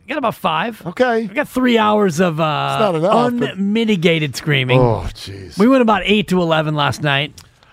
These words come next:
Speaker 2: Um,
Speaker 1: in the screamatorium.
Speaker 2: Oh, my gosh. You all right?
Speaker 1: I scream, you scream.
Speaker 2: We all scream.
Speaker 1: Actually, you know what? No, just you scream.
Speaker 2: <laughs> Oh, wait a minute. We got some, uh, there's some people who wanna battle you, I think, on, uh, on Cody Bellinger.
Speaker 1: Okay.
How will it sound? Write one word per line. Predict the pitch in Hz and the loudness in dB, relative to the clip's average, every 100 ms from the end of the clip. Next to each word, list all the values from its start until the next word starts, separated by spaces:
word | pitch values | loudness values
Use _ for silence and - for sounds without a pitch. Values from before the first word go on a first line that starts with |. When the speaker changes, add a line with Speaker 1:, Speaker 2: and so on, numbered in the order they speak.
| - | -4
Speaker 2:
Um, | 123 127 127 123 | 0 2 4 4
Speaker 1:
in | |
the | 208 | 2
screamatorium. | - 185 180 131 156 147 147 170 156 | 0 0 0 0 0 2 0 0 -2
Speaker 2:
Oh, | 85 - | -10 -14
my | - | -12
gosh. | 71 71 67 - - - - _ _ - | -8 -6 -6 -8 -10 -16 -20 _ _ -10
You | 110 | -2
all | 135 143 143 | 2 2 2
right? | 92 - _ _ _ _ _ _ 180 | -2 -10 _ _ _ _ _ _ -6
Speaker 1:
I | 220 | -4
scream, | - 226 233 214 208 | -6 -4 0 0 0
you | 185 180 233 | 0 2 2
scream. | - 185 180 165 156 | 0 0 0 2 0
Speaker 2:
We | 135 139 | 2 2
all | 143 160 | 2 0
scream. | - 175 156 135 135 | -2 -2 0 2 0
Speaker 1:
Actually, | 127 - 254 | -2 -2 -2
you | |
know | 277 277 | 0 0
what? | 294 - | -2 -4
No, | 311 339 262 | -4 -2 0
just | 190 285 294 | 0 -2 0
you | 330 | 0
scream. | - 208 196 165 | 0 2 2 2
Speaker 2:
<laughs> | 165 202 - - - - - - | 0 -2 -6 -14 -14 -14 -16 -2
Oh, | 226 | 0
wait | 247 285 294 | 2 0 0
a | |
minute. | 247 143 | 0 0
We | 131 160 | -2 2
got | 180 165 | 2 0
some, | 151 151 | -2 -4
uh, | 147 | -2
there's | 135 131 | 0 0
some | - 120 | 0 0
people | 135 117 | 0 0
who | 117 | 0
wanna | 117 | 0
battle | 104 107 101 101 | 0 0 0 -2
you, | 92 | -4
I | 87 | -4
think, | 98 92 | -6 -4
on, | 92 85 85 | -2 0 0
uh, | 82 78 69 - | 0 -2 -4 -4
on | 107 | -4
Cody | 98 117 104 | 0 0 0
Bellinger. | 98 92 85 73 67 - | 0 -2 -4 -10 -14 -10
Speaker 1:
Okay. | 139 180 139 147 | -2 0 0 -4